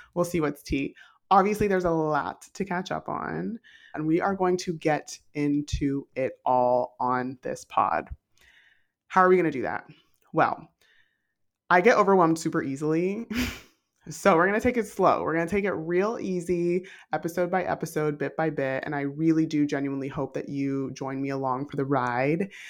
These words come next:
and that you, like, let me know what you think. Email me, text me, D M me. I will one hundred percent be going through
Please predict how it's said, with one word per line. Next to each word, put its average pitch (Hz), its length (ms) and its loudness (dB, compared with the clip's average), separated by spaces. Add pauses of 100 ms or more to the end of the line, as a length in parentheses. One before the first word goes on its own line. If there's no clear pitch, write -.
(120)
and 175 100 0
that 170 140 0
you, 196 80 2
like, 190 180 2
let 165 140 2
me 202 80 -4
know 202 100 -2
what 208 120 -4
you 208 80 -4
think. 190 360 -2
Email 185 260 2
me, 190 200 2
text 175 260 -4
me, 180 140 -2
D 165 160 -2
M 170 200 -2
me. 170 360 -4 (420)
I 175 140 2
will 190 580 4
one 180 400 2
hundred 175 1080 0
percent 151 640 -6
be 151 100 -6
going 147 240 -4
through 147 180 -10